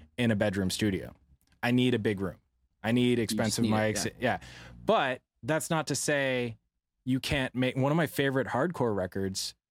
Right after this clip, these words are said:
Speaker 1: was programmed drums. And a lot of people don't even know that it was programmed drums. But so it's,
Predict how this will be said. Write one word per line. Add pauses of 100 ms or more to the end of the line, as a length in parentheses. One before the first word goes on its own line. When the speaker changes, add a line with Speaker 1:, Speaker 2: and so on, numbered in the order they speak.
(140)
Speaker 1:
was
programmed
drums. (640)
And
a
lot
of
people
don't
even
know
that
it
was
programmed
drums. (1120)
But
so
it's,